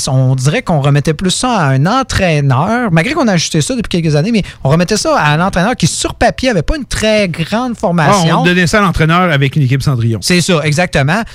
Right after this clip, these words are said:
Speaker 1: Et depuis, euh, quelques années, là, on le remet justement à l'entraîneur le plus méritant, peu importe la formation. Et ce que Rob Brindamour fait à titre d'entraîneur, euh, c'est vraiment incroyable. Et, euh, on s'entend,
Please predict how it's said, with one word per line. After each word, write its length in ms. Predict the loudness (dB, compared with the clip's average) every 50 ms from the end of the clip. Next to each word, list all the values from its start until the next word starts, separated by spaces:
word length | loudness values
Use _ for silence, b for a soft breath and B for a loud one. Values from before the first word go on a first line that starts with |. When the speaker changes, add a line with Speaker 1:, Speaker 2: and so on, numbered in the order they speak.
| B B B
Speaker 1:
Et 300 | -2 0 0 0 0 0
depuis, 420 | 0 0 -2 -4 -6 -4 -2 0
euh, 80 | 0 0
quelques 320 | 0 -2 -2 0 0 0
années, 160 | 0 0 0 2
là, 120 | 2 2
on 60 | 2 2
le 60 | 2
remet 280 | 2 2 2 2 0 0
justement 440 | 0 0 0 0 2 2 0 0 -2
à 220 | -2 0 0 2 2
l'entraîneur 480 | 0 0 0 0 0 0 2 2 2
le 80 | 2 0
plus 160 | 0 0 2
méritant, 440 | 2 2 2 2 -2 -2 -2 -2 -2
peu 140 | 0 0 0
importe 320 | 0 0 0 -2 -2 -2
la 120 | -2 -4 -2
formation. 540 | 0 0 0 0 0 0 -2 -2 -2 -2
Et 60 | -2 -2
ce 80 | -2
que 100 | 0 0
Rob 220 | 0 0 0 0 0
Brindamour 600 | 0 0 0 2 0 0 0 2 0 0 -2 -4
fait 240 | -4 -4 -4 -4 -4 B B B
à 80 | -4 -4
titre 320 | -2 -2 -2 -2 0 0
d'entraîneur, 640 | 0 0 0 0 0 -2 0 0 2 2 2 0 0 B B B B B 0
euh, 440 | 2 2 4 2 2 2 0 0 -2 -4
c'est 160 | -4 -2 0
vraiment 300 | 0 2 2 2 2 0 -2 -4 -6 -2
incroyable. 640 | 0 0 -2 0 0 0 2 2 2 2 0 0 B B B B 0
Et, 200 | 0 2 2 2
euh, 140 | 2 2 2
on 80 | 0
s'entend, 440 | 0 0 0 0 0 0 0 0